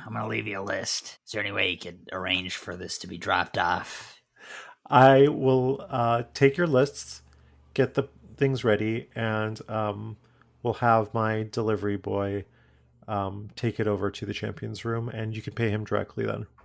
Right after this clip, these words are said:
Speaker 1: Oh, right now. We gotta pick which one our first foray is, is at.
Speaker 2: Yes, uh, and points over at a set of tubes.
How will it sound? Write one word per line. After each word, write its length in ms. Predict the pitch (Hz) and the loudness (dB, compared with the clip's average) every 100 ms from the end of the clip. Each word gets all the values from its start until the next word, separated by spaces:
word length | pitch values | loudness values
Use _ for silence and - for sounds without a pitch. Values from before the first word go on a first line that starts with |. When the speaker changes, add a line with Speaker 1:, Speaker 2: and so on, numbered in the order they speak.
| _ _ - | _ _ -6
Speaker 1:
Oh, 180 | - 117 | -2 0
right 240 | 110 113 | 2 2
now. 400 | 117 117 107 92 - - | 4 4 2 -2 -10 -8
We 60 | |
gotta 260 | 101 98 95 | -2 -2 -2
pick 220 | - 104 | -4 -6
which 160 | - - | -6 -8
one 160 | 107 101 | -6 -4
our 160 | 101 | -6
first 560 | - 113 107 - - - _ _ - _ _ - - _ _ | -4 -4 -4 -6 -8 -14 _ _ -20 _ _ -20 -20 _ _
foray 480 | - 127 123 123 127 | 0 2 4 4 4
is, 420 | 123 107 - - | 0 -4 -8 -8
is 160 | 120 | -2
at. 200 | 123 120 - - - | 2 0 0 -14 -6
Speaker 2:
Yes, 400 | 123 98 - - - | -2 -2 -4 -10 -4
uh, 380 | 120 113 110 - _ _ | 0 0 -2 -6 _ _
and 140 | 131 120 | -10 -6
points 240 | 127 110 | -4 -4
over 480 | 120 110 110 110 - | -4 -2 -2 -2 -4
at 360 | - 107 107 - _ _ _ _ _ _ _ _ _ | -2 -2 -2 -8 _ _ _ _ _ _ _ _ _
a 80 | - | -8
set 220 | 131 139 | 0 2
of 80 | 127 | 2
tubes. 760 | - - 110 110 120 - - - | -2 -4 -4 -4 -6 -10 -10 -14